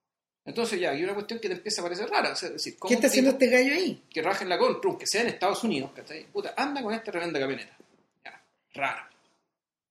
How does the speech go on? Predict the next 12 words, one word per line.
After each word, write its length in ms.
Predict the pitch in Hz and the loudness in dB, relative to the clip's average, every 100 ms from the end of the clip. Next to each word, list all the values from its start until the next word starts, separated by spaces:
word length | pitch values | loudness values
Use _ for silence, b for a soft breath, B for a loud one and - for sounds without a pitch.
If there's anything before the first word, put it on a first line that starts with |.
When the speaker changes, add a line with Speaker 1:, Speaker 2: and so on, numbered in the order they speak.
| _ _ | _ _
Speaker 2:
Claro. 160 | - - _ | -16 -16 _
Speaker 1:
En 160 | 160 170 | -4 2
la 120 | 185 | 2
Contru, 480 | 302 285 - 185 214 - - _ _ _ | 2 -2 -2 -6 -8 -14 -20 _ _ _
conoce 280 | 165 220 214 | -2 0 0
un 60 | |
cabro 300 | - 208 214 | 0 2 2
chico 220 | 214 208 180 | 0 -2 0
que 60 | |
anda 80 | 170 | -2
en 40 | |
un 60 | 175 | -2